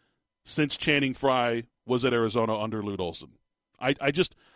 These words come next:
I have not seen a player improve themselves more drastically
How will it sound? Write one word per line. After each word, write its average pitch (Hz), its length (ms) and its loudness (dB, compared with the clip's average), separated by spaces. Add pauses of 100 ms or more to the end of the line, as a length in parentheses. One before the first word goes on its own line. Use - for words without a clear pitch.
(200)
I 143 160 0
have 127 240 2
not 170 300 -2
seen 147 360 0
a 123 100 2
player 135 380 0
improve 131 500 2
themselves 113 540 -2
more 139 220 0
drastically 127 800 -6